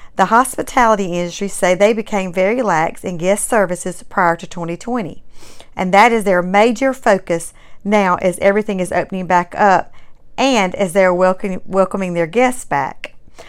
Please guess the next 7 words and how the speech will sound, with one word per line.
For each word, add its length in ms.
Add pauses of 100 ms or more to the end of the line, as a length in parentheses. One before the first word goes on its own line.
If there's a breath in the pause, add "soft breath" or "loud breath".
(140 loud breath)
So 140
let's 200
talk 260
about 280
travel 420
in 140
Mississippi. 760